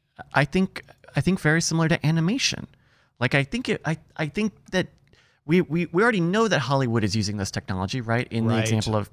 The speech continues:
Speaker 1: Carrie Fisher, or in, uh, in any number of aging, de-aging, augmenting
Speaker 2: Yep.
Speaker 1: live video, um, that it, it happens so much that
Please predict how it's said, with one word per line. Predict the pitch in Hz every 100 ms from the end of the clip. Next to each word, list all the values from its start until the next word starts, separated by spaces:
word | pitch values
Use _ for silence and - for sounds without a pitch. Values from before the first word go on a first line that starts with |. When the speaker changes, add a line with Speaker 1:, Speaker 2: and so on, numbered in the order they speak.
| -
Speaker 1:
Carrie | - 101
Fisher, | - 202 - 175 - - - _
or | 110 107 104 -
in, | 110 104 104 101 87
uh, | 85 -
in | 120 143
any | 160 190
number | 170 180 151
of | 113 - - -
aging, | 147 151 135 131
de-aging, | 120 117 123 123 113 123 117 113 113 -
augmenting | 113 127 120 123 117
Speaker 2:
Yep. | 113 117 -
Speaker 1:
live | 113 110 107
video, | 110 110 107 98 117 - - - _ -
um, | 117 117 107 - _ _
that | 123 127
it, | 143 -
it | 147
happens | 131 151 156 135
so | - 143
much | 151 190 -
that | 135 120